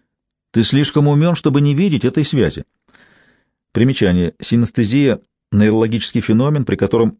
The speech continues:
раздражение в одной сенсорной или когнитивной системе ведёт к автоматическому непроизвольному отклику в другой сенсорной системе. Конец примечания. «Это Богарт тебе сказал?» —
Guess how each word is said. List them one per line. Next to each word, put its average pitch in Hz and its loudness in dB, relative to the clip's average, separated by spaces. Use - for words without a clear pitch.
раздражение 107 2
в 101 2
одной 107 0
сенсорной 87 0
или 87 0
когнитивной 92 0
системе 143 -2
ведёт 98 -2
к - -10
автоматическому 127 0
непроизвольному 104 0
отклику 113 0
в 98 0
другой 110 0
сенсорной 78 -4
системе. 69 -8
Конец 90 -2
примечания. 73 -6
«Это 87 -2
Богарт 151 0
тебе 87 0
сказал?» — 78 -4